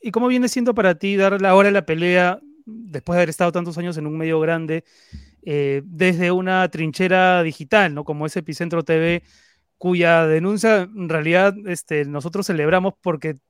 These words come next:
demuestra que los medios, ya no sé cómo llamarlos, porque sigo alternativos,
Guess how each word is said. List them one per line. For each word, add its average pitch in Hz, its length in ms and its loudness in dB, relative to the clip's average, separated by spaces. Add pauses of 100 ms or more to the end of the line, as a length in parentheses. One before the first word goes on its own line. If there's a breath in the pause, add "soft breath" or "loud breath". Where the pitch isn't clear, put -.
(100)
demuestra 196 640 -2
que 175 400 -4
los 151 220 -8
medios, 180 640 -2 (580)
ya 151 160 -2
no 170 60 -4
sé 180 100 -8
cómo 180 180 -2
llamarlos, 180 320 2
porque 147 200 -4
sigo 165 200 0
alternativos, 170 840 -2